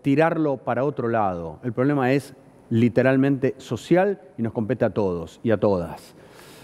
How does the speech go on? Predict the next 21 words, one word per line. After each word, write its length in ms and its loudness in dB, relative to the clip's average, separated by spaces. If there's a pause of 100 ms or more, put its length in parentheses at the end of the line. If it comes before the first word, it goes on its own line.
(400)
También 340 6
vamos 320 -2
a 60 -2
pasar, 520 0
y 100 -6
esto 400 -6
antes 260 -6
de 60 -6
entrar 220 0
en 80 -2
la 60 -4
segunda 360 -2
parte 280 -2
de 60 0
la 100 0
charla 280 0
con 160 -2
Leo, 240 0 (760)
Leo 340 2 (140)
nos 680 -4 (140)
obsequió, 800 0